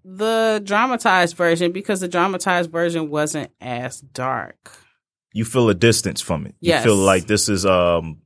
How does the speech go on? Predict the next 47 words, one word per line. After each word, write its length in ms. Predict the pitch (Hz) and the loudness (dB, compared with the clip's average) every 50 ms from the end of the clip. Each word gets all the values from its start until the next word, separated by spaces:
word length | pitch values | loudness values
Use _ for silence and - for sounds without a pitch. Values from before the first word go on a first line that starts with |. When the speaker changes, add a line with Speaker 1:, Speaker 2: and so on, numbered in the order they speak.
| _ | _
Speaker 2:
uh, 280 | - 85 85 82 82 - - | -4 -2 0 0 -2 -2 -4
a 80 | 82 | -6
film 460 | 80 - - 113 104 101 98 95 92 | -6 -2 2 4 4 6 4 4 2
that's 200 | 87 87 82 82 | 0 -2 -2 -2
based 260 | - 101 98 95 - - | 0 0 0 2 0 0
on 100 | 95 87 | -2 -4
a 20 | |
true 200 | 82 - - 98 | -4 -6 -6 -6
story, 440 | 92 - - 101 92 90 87 85 76 | -6 -2 0 2 2 4 2 0 -2
and 80 | 76 80 | -4 -4
I'm 120 | 82 85 | -4 -4
gonna 100 | 82 82 82 | -4 -2 -2
leave 180 | 92 92 87 87 | -2 -2 -2 -2
it 60 | 82 | -4
at 140 | 78 78 - | -4 0 0
that. 260 | 85 82 - - - | 2 2 0 0 -2
Speaker 1:
Yes. 420 | 151 175 175 151 135 143 165 - - | -2 0 2 2 0 0 -2 -4 -2
Speaker 2:
And 100 | 85 90 | 0 2
I 60 | 90 | 2
don't 140 | 90 90 90 | 2 2 0
have 140 | 92 - | -2 -2
to 60 | - 85 | -4 -8
feel 320 | - - 95 92 90 85 | -6 0 2 4 4 4
as 200 | - 82 85 - | 2 0 -2 -2
connected 400 | - - 90 90 87 - 92 80 | -4 -2 -2 -2 -2 -2 -4 -6
to 100 | - 82 | -6 -4
watching 320 | 80 87 87 87 - 87 85 | 0 0 0 0 0 -4 -6
this 120 | 80 78 | -4 -2
actual 360 | - 85 87 - - - 82 | 0 0 0 -2 -2 -6 -6
man 240 | 80 82 82 80 80 | -4 -4 -2 -2 -2
stare 340 | 78 - - 95 92 92 87 | -2 -2 2 2 4 4 2
at 80 | 71 67 | 2 0
me 280 | 82 82 80 78 78 - _ _ _ _ | -2 -2 -2 -2 -4 -8 _ _ _ _
through 140 | - 95 98 | -2 -2 -2
the 80 | 92 80 | -2 -4
ca-, 160 | - - - | -6 -10 -10
camera 340 | - - 95 90 87 82 82 | -4 -2 -2 0 0 -2 -4
lens, 240 | 82 80 82 78 - | -4 -4 -4 -6 -6
tell 160 | - - 185 | -2 2 4
Speaker 1:
Yeah, 80 | 208 220 | 4 4
Speaker 2:
me 40 | 214 | 4
Speaker 1:
it's 80 | - | 4
Speaker 2:
what 60 | - | 4
Speaker 1:
just 200 | - 220 - - | 2 2 2 2
Speaker 2:
he's 80 | 262 240 | 2 4
done. 240 | 214 208 202 196 202 | 4 4 2 0 -2
Speaker 1:
him 100 | 220 | -4